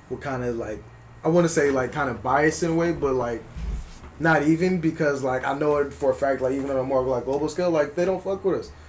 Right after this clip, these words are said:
So it's just, like, when you, when you're addressing them, they're addressing issues, they do need to say black issues,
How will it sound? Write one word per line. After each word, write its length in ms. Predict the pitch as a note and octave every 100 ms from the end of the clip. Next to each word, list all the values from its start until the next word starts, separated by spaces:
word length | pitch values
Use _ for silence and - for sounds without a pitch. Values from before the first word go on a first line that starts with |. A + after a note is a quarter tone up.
| - -
So 140 | E3+
it's 80 | D#3+
just, 160 | D#3+ D#3+
like, 200 | C#3+ C3
when 100 | C#3+
you, 240 | E3+ E3 D3+ -
when 120 | D#3
you're 180 | E3+ F3+
addressing 420 | E3+ D3 D#3+ E3 D3+
them, 240 | D3 C#3
they're 140 | D#3+ E3
addressing 340 | B2+ D#3 D3
issues, 240 | E3 E3
they 100 | D#3
do 100 | D#3
need 160 | G3 G3
to 40 | E3
say 160 | D#3+
black 300 | B2+ C#3+ D3
issues, 380 | D#3 C3+ C3 G#2+